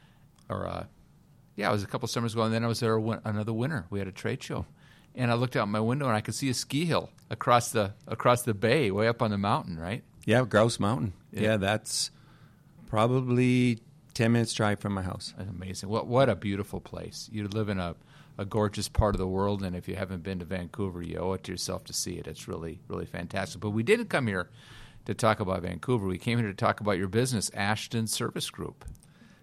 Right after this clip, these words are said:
Speaker 2: Hey, well, yeah, we, Ashton Service Group started back in nineteen eighty-seven, uh,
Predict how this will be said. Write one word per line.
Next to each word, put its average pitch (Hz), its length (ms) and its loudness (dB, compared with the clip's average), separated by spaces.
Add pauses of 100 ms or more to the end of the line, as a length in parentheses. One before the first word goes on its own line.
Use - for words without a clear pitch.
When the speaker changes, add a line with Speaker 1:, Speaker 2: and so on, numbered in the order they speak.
Speaker 2:
Hey, 208 200 -4
well, 131 400 2
yeah, 131 220 0
we, 120 360 0 (400)
Ashton 135 400 0
Service 127 420 0
Group 147 220 0
started 117 460 4
back 117 260 2
in 120 180 2
nineteen 123 460 2
eighty-seven, 123 800 2
uh, 117 300 2